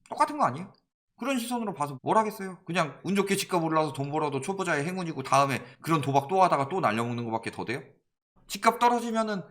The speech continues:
임대가 안 나올 겁니다. 다주택자들이 집을 안 살 거고, 공공주택 확보한대요. 문제는 집값이 충분히 정상화되지 않았는데 미리 들어가게 되면 요거는 굉장히 문제가 될 수 있겠죠. 하지만 다주택자들이 안 사면 국가가 사서 확보해주면 돼요.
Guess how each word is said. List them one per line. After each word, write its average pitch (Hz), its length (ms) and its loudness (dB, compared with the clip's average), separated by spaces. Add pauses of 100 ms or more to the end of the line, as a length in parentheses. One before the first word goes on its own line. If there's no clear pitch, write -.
임대가 214 340 2
안 170 120 4
나올 196 160 2
겁니다. 180 280 0 (440)
다주택자들이 156 600 -2
집을 135 240 -2
안 113 120 0
살 131 160 0
거고, 113 260 -12 (200)
공공주택 254 600 -4
확보한대요. 240 520 0 (520)
문제는 226 540 0 (140)
집값이 - 520 0
충분히 277 460 -2
정상화되지 196 640 0
않았는데 175 640 0
미리 196 280 -2
들어가게 160 380 -2
되면 127 340 -8
요거는 101 280 -6
굉장히 107 300 -4
문제가 104 300 -4
될 98 120 -8
수 101 100 -10
있겠죠. - 520 -4 (300)
하지만 165 560 4 (400)
다주택자들이 262 600 -2
안 160 160 0
사면 220 200 -4
국가가 233 360 0
사서 208 260 -2
확보해주면 202 500 -6
돼요. 156 220 -8